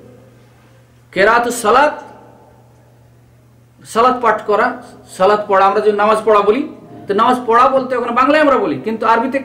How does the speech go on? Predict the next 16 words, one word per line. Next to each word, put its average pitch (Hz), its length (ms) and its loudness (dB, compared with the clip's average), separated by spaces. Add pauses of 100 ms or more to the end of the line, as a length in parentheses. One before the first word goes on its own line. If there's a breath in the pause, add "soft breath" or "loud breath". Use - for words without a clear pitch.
(140)
কেরাত 254 300 0
শব্দটি 247 320 -4
ওখানে 254 180 -2
নাই। 277 180 0 (1200 soft breath)
তো - 60 -8
এখানে 277 300 2
উনি 254 180 0
বলছেন 214 300 -4 (160)
কেরাত 269 360 2
মাউলিদুন 285 400 2
নবী, 170 180 -4 (200)
মাউলিদুন 220 640 0
নবী 240 300 0
পাঠ 214 440 0
করার 220 320 0
জন্য। 180 280 -4